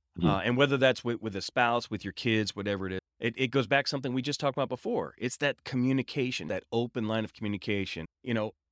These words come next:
Speaker 2: there are times that we will get the, uh, for lack of a better term, epiphanies.
Speaker 1: Mm-hmm.
Speaker 2: And they just come to us. And we need to share that with those significant others in our lives.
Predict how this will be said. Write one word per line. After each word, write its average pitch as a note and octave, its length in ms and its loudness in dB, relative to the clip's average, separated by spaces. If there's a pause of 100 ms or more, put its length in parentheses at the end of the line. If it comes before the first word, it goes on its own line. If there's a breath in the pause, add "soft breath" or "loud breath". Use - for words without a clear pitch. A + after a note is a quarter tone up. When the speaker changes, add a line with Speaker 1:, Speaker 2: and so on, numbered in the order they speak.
(180)
Speaker 2:
there D3 180 4
are D3+ 100 2
times D3+ 420 0
that A#2+ 280 2 (260)
we A#2 280 2
will D3 140 2
get B2+ 260 0
the, A2+ 160 2
uh, A2 80 -8
for A2 100 -6
lack A#2+ 160 2
of B2 60 -4
a A2 40 -4
better D3 200 2
term, C#3+ 280 0
epiphanies. A#2+ 560 -4 (180)
Speaker 1:
Mm-hmm. - 160 -2 (380)
Speaker 2:
And B2 320 2 (200 soft breath)
they D3+ 120 4
just D#3 240 0
come E3+ 280 2
to B2+ 200 0
us. - 200 -4 (260)
And B2 280 0 (320)
we C#3 160 2
need C3+ 420 4
to D3 60 4
share B2+ 460 2
that F2+ 260 -2 (100)
with A#2+ 180 -2
those A#2 180 -2
significant G#2+ 460 -2
others G2 280 -2
in F#2+ 80 -4
our F2+ 100 -4
lives. E2+ 240 -6